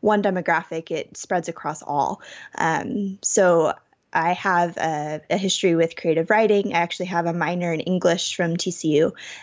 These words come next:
And, um, so that's kind of how I got started with the blog articles and writing. And that's just kind of another avenue for me to, um, express myself, and I really enjoy it. So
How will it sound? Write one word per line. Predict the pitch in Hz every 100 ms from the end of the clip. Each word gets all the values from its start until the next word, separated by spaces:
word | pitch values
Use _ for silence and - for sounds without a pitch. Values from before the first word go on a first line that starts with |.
| -
And, | 175 165 160
um, | 143 139 175
so | 196
that's | 190 - -
kind | - 180
of | 175
how | -
I | 175 175
got | 165 -
started | 175 165 165
with | 160 151
the | 185
blog | 226 233
articles | 214 196 190 185 185 175
and | 175
writing. | 180 175 170 160 202 - - -
And | 170 175
that's | -
just | - - -
kind | 196
of | 175
another | 175 175 170 -
avenue | 180 175 175 170 165
for | - 175
me | 185 165 - -
to, | - 151 147 147
um, | 143 139 139
express | - - 277 269
myself, | 226 226 220 220 -
and | - 180 175
I |
really | 175 165 160
enjoy | 151 214 185
it. | 196 -
So | - 196 165 165